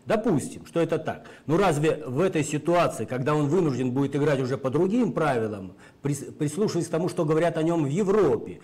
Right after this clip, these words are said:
и он позволит тому же Касанову, если он пройдёт во власть, ну, допустим, ему дадут партию, он пойдёт в парламент, позволит ему говорить какие-то вещи, и эти вещи получат распространение в том же парламенте, его поддержат люди. Вы не исключаете эволюционный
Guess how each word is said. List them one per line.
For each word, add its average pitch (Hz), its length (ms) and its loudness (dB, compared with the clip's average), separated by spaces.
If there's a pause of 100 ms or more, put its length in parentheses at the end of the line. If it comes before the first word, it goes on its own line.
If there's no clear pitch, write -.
(180)
и 143 100 -2
он 185 200 2
позволит 180 460 2
тому 180 200 2
же 143 280 0 (180)
Касанову, 127 520 -2
если 135 160 -6
он 127 80 -6
пройдёт 135 340 -4
во 135 100 -2
власть, 127 200 -4
ну, 226 60 -6
допустим, 214 480 -6 (160)
ему 117 160 -6
дадут 92 300 -8
партию, 147 400 -2
он 107 40 -8
пойдёт 110 240 -6
в - 60 -20
парламент, 147 540 -6 (840)
позволит 107 400 -8
ему 127 160 -4
говорить 117 500 -6
какие-то 127 400 -6
вещи, 123 500 -4 (380)
и 143 100 0
эти 156 200 0
вещи 170 380 0
получат 143 460 -2
распространение 143 680 -2
в - 40 -6
том 156 160 0
же 143 80 0
парламенте, 143 680 0
его 131 180 2
поддержат 143 480 0
люди. 170 240 0
Вы 135 160 0
не 170 140 2
исключаете 233 520 -2
эволюционный 165 440 0